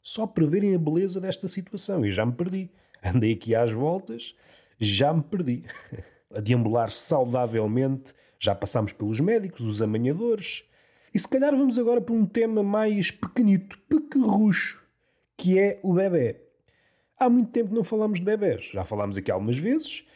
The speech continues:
e talvez não seja despropositado abordá-los novamente. Tenho dois putinhos a passar férias na casa da minha mãe, e há pouco fui lá, e o putinho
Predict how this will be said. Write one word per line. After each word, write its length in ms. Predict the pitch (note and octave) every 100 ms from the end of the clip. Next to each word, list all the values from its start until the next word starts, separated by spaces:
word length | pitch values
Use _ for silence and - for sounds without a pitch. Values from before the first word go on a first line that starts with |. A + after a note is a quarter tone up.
| -
e 80 | C#4+
talvez 400 | - D#3 D3+ D3+
não 140 | D3
seja 640 | D3 D#3 B2 B2 A#2 G#2+
despropositado 840 | G2 - C4+ - A2 G#2 A#2 A#2+ G2+
abordá-los 640 | F#2+ F#2+ G2 G2 F#2 E2
novamente. 640 | F#2 F2 D#2 C2+ - - _ _ _ _ _ -
Tenho 200 | F#3+ F3+
dois 220 | F#3 E3+
putinhos 720 | - C#3 - G3 C3 F2 - - _ _ _ _ _ _ _ -
a 60 | G#2
passar 340 | A2 - G#2+
férias 380 | G#2 C#3 A2 F2
na 100 | F2
casa 280 | F2 F2+ F2
da 80 | F2+
minha 140 | B2
mãe, 260 | G#3 F4+ -
e 120 | A2
há 60 | E2
pouco 240 | - -
fui 140 | - C#3
lá, 240 | F3+ B3+ - _ _ _ _ _ - -
e 100 | G#3+
o 40 |
putinho 680 | - D4 - C4 B3 B3